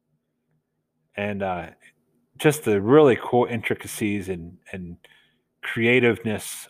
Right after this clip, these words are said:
of God who loves us and takes care of us.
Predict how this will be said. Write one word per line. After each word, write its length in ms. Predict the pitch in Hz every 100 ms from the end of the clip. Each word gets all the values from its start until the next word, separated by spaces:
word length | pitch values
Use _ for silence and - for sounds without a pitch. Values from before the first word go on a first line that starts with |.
| -
of 340 | 98 95 87 - - _ -
God 480 | 104 104 98 92 - _ _ _ _ _ _ _ _ _ _
who 80 | 101
loves 320 | 101 123 113
us 200 | 110 -
and 120 | 92 -
takes 200 | 90 -
care 200 | 76 -
of 80 |
us. 240 | - -